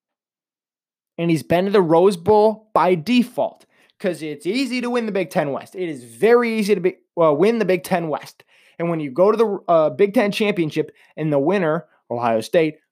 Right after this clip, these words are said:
goes to the college football playoff, you go to the Rose Bowl by default. That's it. And when Ohio State isn't going to the playoff, they win the Big Ten championship,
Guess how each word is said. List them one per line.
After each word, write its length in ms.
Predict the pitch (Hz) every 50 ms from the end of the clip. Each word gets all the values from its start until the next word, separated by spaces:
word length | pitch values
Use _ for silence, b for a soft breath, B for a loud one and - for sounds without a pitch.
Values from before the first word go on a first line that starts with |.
| _ _
goes 300 | - 151 170 180 190 165
to 80 | 180 165
the 80 | 139
college 420 | - - 185 175 170 170 156 - -
football 440 | 160 175 160 - 151 151 143 139 139
playoff, 600 | - - 156 160 165 170 175 180 202 220 214 214 - _ _ _ _ _ _ _ _ _ _ _ _ _ _ _ _ _
you 240 | 123 127 175 247
go 180 | 240 226 277 269
to 80 | 269 254
the 60 | 247
Rose 300 | 240 226 220 220 202 160
Bowl 160 | 175 196 190
by 160 | 160 185 170
default. 420 | 151 131 160 156 - - - _ _ _ _ _ _ _ 135
That's 440 | 117 117 131 147 180 180 185 -
it. 200 | 151 135 - - _ _ _ _ _ _ _ _ _ _ _ _ _ _ _ _ _ _ _ _ _ _ _ _ B B B
And 140 | - 175 175
when 140 | 175 170 170
Ohio 280 | 165 165 185 202 196
State 280 | 185 - - 180 175 180
isn't 300 | 196 214 226 208 185 175
going 220 | 156 151 151 151
to 80 | 147 131
the 60 | -
playoff, 420 | - 151 147 143 147 151 151 151 _ _ _
they 220 | - 147 170 190 214
win 160 | 214 208 196
the 60 | 185
Big 160 | 160 170 156
Ten 160 | - 170 156 151
championship, 460 | - 165 156 147 135 - 156 139